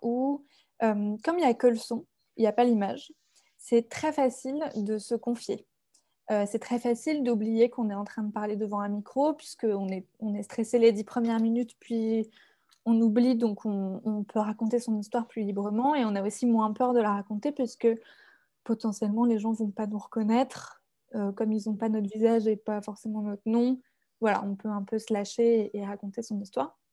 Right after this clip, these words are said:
Donc, il y a beaucoup, beaucoup de podcasts qui sont spécialisés, euh, là-dedans, dans des histoires, euh,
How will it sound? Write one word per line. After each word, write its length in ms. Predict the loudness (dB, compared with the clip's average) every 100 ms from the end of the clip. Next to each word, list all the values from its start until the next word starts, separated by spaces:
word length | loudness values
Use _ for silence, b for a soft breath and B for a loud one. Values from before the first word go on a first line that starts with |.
| _ _ _ _ -4
Donc, 100 | 0
il 40 | 0
y 20 |
a 40 |
beaucoup, 240 | -2 -2 -4
beaucoup 260 | -4 -4
de 60 | -2
podcasts 480 | -2 0 -2 -4 -6
qui 100 | -10
sont 220 | -10 -14
spécialisés, 800 | -4 -4 0 -2 0 0 0 -2 b b b -4
euh, 240 | 0 2 2
là-dedans, 440 | 2 0 0 2
dans 120 | 2
des 280 | 2 2 -2
histoires, 420 | -6 0 2 2 0
euh, 280 | -2 -2